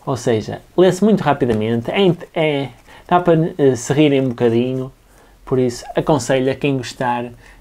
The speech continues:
de, do autor e deste tipo de, de texto,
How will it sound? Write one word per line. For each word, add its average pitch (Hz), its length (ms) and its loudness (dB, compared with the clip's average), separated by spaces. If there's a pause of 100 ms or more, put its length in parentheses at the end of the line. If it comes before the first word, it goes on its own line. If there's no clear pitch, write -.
de, 113 540 -4 (180)
do 127 180 0
autor 139 480 2 (180)
e 131 200 -4
deste 117 420 -6
tipo 127 340 -4
de, 120 400 0 (540)
de 135 120 0
texto, 127 760 -2